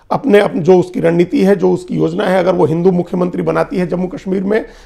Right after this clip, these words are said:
तो दो हज़ार चौबीस की राजनीति का वो एक turning point होगा। तो ये मोटे तौर पर तीन बातें हैं जो राजनीति से जुड़ी हैं कि दस राज्यों के चुनाव, उन दस राज्यों के चुनाव में बीजेपी के क्षत्रपों की भूमिका, बीजेपी के narrative का role, जो अगले चुनाव के हिसाब से कैसा रहता है,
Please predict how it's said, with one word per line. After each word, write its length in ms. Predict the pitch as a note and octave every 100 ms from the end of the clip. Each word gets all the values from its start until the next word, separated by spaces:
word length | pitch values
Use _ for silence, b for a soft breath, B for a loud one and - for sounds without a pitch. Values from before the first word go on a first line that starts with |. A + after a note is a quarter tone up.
| B
तो 60 | F3
दो 140 | E3
हज़ार 240 | E3 E3+ F3
चौबीस 360 | E3+ E3 F#3+
की 100 | -
राजनीति 400 | D#3+ D#3+ E3 C#4
का 120 | -
वो 100 | -
एक 120 | E3 -
turning 280 | D#3+ D#3 C#3
point 320 | C#3 - -
होगा। 220 | C3 - _ _ b b b b
तो 80 | A#3
ये 160 | A3 B3
मोटे 280 | G#3+ A3+
तौर 160 | G#3 G#3+
पर 140 | -
तीन 300 | - - G#3
बातें 280 | F3 F3 G#3+
हैं 120 | F#3+
जो 80 | G3+
राजनीति 400 | E3+ E3 F3 F3
से 120 | D#3
जुड़ी 220 | C3+ C#3 B2
हैं 180 | - _ _ _ _ _ _ -
कि 60 |
दस 220 | E3 F#3
राज्यों 280 | F#3+ D#3+ F3
के 120 | D3
चुनाव, 520 | - E3+ D#3+ F3+ - - b b b -
उन 140 | G3+
दस 200 | G3 F#3+
राज्यों 320 | F#3+ E3 G3
के 140 | G3+ G3+
चुनाव 380 | - F3 F3 F#3+
में 180 | F#3+
बीजेपी 380 | D3 D3+ F3 -
के 100 | F3
क्षत्रपों 500 | - E3+ - D#3+ F3
की 120 | F#3
भूमिका, 560 | D#3 D#3+ E3+ F3 F#3 F#3 b b b b
बीजेपी 380 | F3+ F#3+ G#3 G3
के 120 | F#3
narrative 440 | D#3 E3 E3 F#3+ D3
का 60 | F3+
role, 200 | E3+ G3
जो 180 | F3
अगले 320 | F#3 G3 F3 F3+
चुनाव 300 | F3 E3+ D#3+
के 100 | E3+
हिसाब 300 | E3 F3 E3
से 120 | F3
कैसा 260 | F3+ E3
रहता 340 | F3 E3+ E3+ E3+
है, 160 | E3+